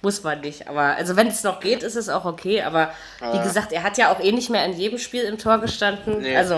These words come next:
Speaker 1: ne, deswegen hat er langsam sich verabschiedet und halt mit einem positiven Eindruck und ich glaube, das war auch nochmal wichtig, ne,
Speaker 2: Ja,
Speaker 1: dass man
Speaker 2: ja.
Speaker 1: dann, ähm,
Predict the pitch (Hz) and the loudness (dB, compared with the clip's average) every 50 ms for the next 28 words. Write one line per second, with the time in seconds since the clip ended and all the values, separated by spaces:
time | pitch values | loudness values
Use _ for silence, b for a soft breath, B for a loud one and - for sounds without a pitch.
0 | 151 147 156 165 185 208 214 202 - 151 139 - 170 180 175 175 180 175 165 B | 0 2 4 4 6 6 6 4 0 -2 -4 -2 -2 0 0 2 2 0 -2 B
1 | B B B B B B B B B - - 180 202 202 214 208 185 180 180 165 | B B B B B B B B B -2 0 2 4 6 6 6 6 4 4 4
2 | 165 185 214 214 247 240 226 185 202 208 - - 208 - 156 202 - - - 233 | 4 4 6 6 6 6 4 2 -2 -4 -4 -2 -2 0 0 -2 -4 -6 -10 -10
3 | 214 220 - - 196 196 170 208 202 208 214 190 - 170 - - - 208 240 226 | -10 -10 -10 -10 -10 -6 -4 -4 -2 -2 -4 -4 -4 -4 -6 -2 2 2 2 2
4 | 233 233 - 185 165 160 175 - - 151 196 190 180 196 196 - 180 160 160 - | 2 -2 -6 -8 -10 -10 -8 -4 -4 -2 -2 -4 -4 -6 -8 -8 -10 -10 -10 -6
5 | - 180 160 165 170 - 165 165 - 185 185 - - 160 - 175 165 170 165 143 | -2 -2 -2 -2 -2 -4 -6 -6 -2 0 0 0 0 -2 -4 -4 -4 -2 -2 -2
6 | 143 165 165 - - - 165 - - - 147 185 156 131 160 - 160 147 139 131 | -2 -4 -6 -8 -10 -10 -12 -12 -10 -4 -2 0 0 0 -2 -4 -6 -6 -4 -2
7 | 135 139 143 - - 143 139 139 | -4 -4 -4 -4 -4 -4 -4 -6